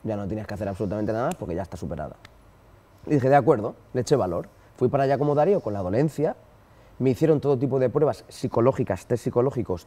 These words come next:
y físicos, porque me, me trastearon, qué tal, hicieron toda la evaluación, estuvieron una hora conmigo.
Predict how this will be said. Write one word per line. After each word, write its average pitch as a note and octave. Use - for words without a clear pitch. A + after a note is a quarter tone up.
y A#2
físicos, C#3+
porque G2+
me, G2+
me G#2
trastearon, A#2+
qué A2+
tal, G#3+
hicieron A2
toda A2+
la A2+
evaluación, A2+
estuvieron C#3+
una B2
hora A#2
conmigo. F2